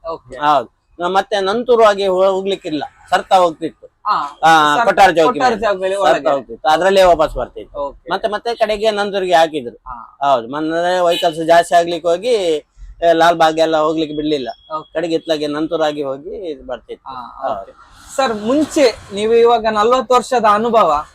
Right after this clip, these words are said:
Speaker 1: ಸರ್, ಕಲ್ಸಂಕದ ರೋಡ್ ಅಲ್ಲಿ ಒಂದು ಡ್ರೈವಿಂಗ್ ಮಾಡ್ಬೇಕಾದ್ರೆ ತುಂಬಾನೇ ಒಂದು ಸವಾಲೆಲ್ಲ ಇತ್ತಂತೆ, ಹಂಚು ಹೋಗ್ತಿತ್ತಂತೆ.
Speaker 2: ಹೌದು.
Speaker 1: ಸರ್, ಇದ್ರ ಬಗ್ಗೆ ಏನ್ ಹೇಳ್ತೀರಾ ಸರ್?
Speaker 2: ಅದರ ಅಂದ್ರೆ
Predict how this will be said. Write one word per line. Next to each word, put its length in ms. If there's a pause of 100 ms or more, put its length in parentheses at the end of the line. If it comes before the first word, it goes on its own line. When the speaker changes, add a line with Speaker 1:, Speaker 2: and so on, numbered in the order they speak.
(280)
Speaker 1:
ಸರ್, 140
ಕಲ್ಸಂಕದ 840
ರೋಡ್ 400
ಅಲ್ಲಿ 340
ಒಂದು 320 (300)
ಡ್ರೈವಿಂಗ್ 380
ಮಾಡ್ಬೇಕಾದ್ರೆ 920
ತುಂಬಾನೇ 520
ಒಂದು 160
ಸವಾಲೆಲ್ಲ 580
ಇತ್ತಂತೆ, 420
ಹಂಚು 640
ಹೋಗ್ತಿತ್ತಂತೆ. 800
Speaker 2:
ಹೌದು. 580
Speaker 1:
ಸರ್, 220
ಇದ್ರ 300
ಬಗ್ಗೆ 260
ಏನ್ 140
ಹೇಳ್ತೀರಾ 360
ಸರ್? 140
Speaker 2:
ಅದರ 260
ಅಂದ್ರೆ 500